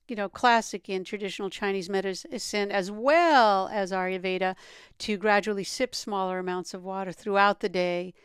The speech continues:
rather than drinking it all at once. So, you know, you might wanna aim at drinking one liter within the first thirty to sixty minutes before walking, and then drinking, uh, I'm sorry, <laughs> I said walking.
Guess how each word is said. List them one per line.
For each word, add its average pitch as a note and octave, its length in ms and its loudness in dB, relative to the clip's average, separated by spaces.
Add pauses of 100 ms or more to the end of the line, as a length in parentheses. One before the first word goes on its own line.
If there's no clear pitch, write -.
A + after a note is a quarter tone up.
(240)
rather F#3 380 4
than F3+ 180 -4
drinking F#3 440 -6
it F3 100 -4
all F3 240 -2
at - 160 -12
once. - 420 -16 (380)
So, B3+ 320 0
you B3+ 140 -4
know, C4+ 100 -4
you B3+ 120 -4
might C#4 240 2
wanna B3 180 2
aim A#3+ 320 -2
at G#3 60 -6
drinking G#3 420 -6
one G#3+ 240 0
liter G3+ 240 -2
within F#3+ 240 -4
the F#3+ 80 -6
first - 380 -4
thirty G3+ 260 0
to F#3 80 -8
sixty - 420 -10
minutes F#3+ 480 -4 (320)
before C#4 440 2
walking, F#3+ 640 -2
and F#3+ 120 -6
then F#3+ 340 -2 (340)
drinking, F#3 960 -6 (120)
uh, F3+ 360 -12 (200)
I'm G3+ 140 -4
sorry, F3 420 -8
<laughs> - 40 -2
I G#3 40 0
said G3 220 -4
walking. F#3+ 500 -2